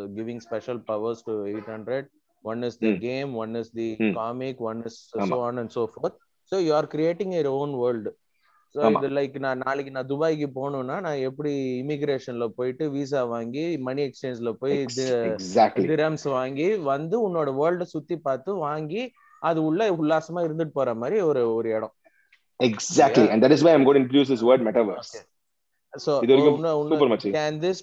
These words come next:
Speaker 1: be done? Okay, so இப்ப perfectly understood. Can this be done for, நீ exact-ஆ coming back to your very first example. இது சேம் திங்க வந்துட்டு ஆக்ஷன் மாதிரி, like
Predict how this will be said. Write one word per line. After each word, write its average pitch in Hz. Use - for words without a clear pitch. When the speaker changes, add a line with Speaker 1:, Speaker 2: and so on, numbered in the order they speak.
Speaker 1:
be 190
done? 147
Okay, 131
so 135
இப்ப 117
perfectly 147
understood. 123
Can 147
this 190
be 180
done 143
for, 147
நீ 143
exact-ஆ 156
coming 156
back 156
to 165
your 127
very 151
first 156
example. 110
இது 120
சேம் 180
திங்க 156
வந்துட்டு 127
ஆக்ஷன் 151
மாதிரி, 139
like 131